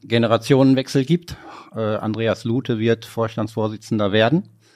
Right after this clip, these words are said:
Das finde ich persönlich gut, denn da ist ein klarer Schnitt. Das war auch ein kluger Schachzug übrigens vom Team Zukunft,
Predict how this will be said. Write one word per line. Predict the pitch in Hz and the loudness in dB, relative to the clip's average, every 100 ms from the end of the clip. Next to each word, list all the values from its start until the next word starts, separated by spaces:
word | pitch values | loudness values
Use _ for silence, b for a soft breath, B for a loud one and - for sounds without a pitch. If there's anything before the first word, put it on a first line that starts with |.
| b b b b _ | b b b b _
Das | - 107 | -6 -4
finde | - 110 | -2 -2
ich | 104 - | -4 0
persönlich | 110 98 101 92 - | 0 2 0 -2 2
gut, | 147 190 - 117 | 4 4 0 -8
denn | 107 107 | -6 -2
da | 101 | -2
ist | 101 - 110 | -2 -6 -8
ein | 101 | -6
klarer | 110 104 95 | -2 0 0
Schnitt. | - 135 175 - | 2 2 2 -4
Das | 98 - | -10 -2
war | 98 | -2
auch | 113 117 | -2 -6
ein | 139 131 | -6 -6
kluger | - 139 135 | -4 -2 -2
Schachzug | - 131 - - 135 | -2 -4 -4 -8 -6
übrigens | 143 131 131 135 - | -4 -2 -2 -2 -4
vom | - 123 123 | -6 -4 -4
Team | - 135 131 | -4 -2 -2
Zukunft, | - 143 151 165 - - | -2 2 2 2 -4 -20